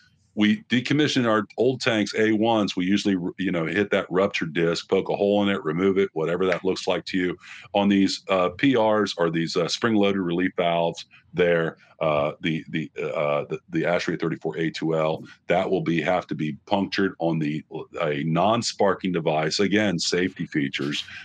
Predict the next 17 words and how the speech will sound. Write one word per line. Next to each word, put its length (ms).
on 160
the 80
side 260
of 80
the 80
tank 320
because 300
that's 220
very 300
rigid 600
and 100
you 80
won't 200
be 60
able 140
to 120
po-, 220